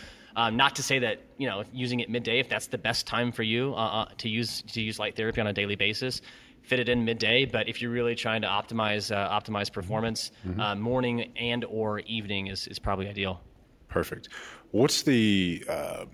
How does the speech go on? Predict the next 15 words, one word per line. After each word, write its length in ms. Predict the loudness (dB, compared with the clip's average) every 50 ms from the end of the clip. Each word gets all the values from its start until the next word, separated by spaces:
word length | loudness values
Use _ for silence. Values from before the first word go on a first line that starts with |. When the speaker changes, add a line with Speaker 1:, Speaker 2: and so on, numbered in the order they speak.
| -12 -6
Speaker 2:
most, 720 | -2 0 4 6 6 6 6 4 2 0 0 -2 -4 -10 -16 -18 -20 -20 _
like, 300 | -6 -4 -4 -4 -6 -4 -2
inspiring 560 | -2 -2 0 2 4 6 6 6 6 4 2
story 320 | 0 0 0 2 2 2
that 180 | 2 2 0 -2
you 60 | 0
guys 220 | 0 0 0 -2 -4
have 100 | -6 -6
heard 300 | -4 -4 -4 -4 -4 -6
from, 280 | -6 -6 -6 -6 -6
from 140 | -8 -10 -8
people 260 | -6 -6 -6 -4 -4
using 360 | -4 -4 -4 -4 -4 -4 -6
the 80 | -6 -4
technology? 640 | -4 -4 -2 -2 -2 -2 -2 -2 -4 -6 -8 -10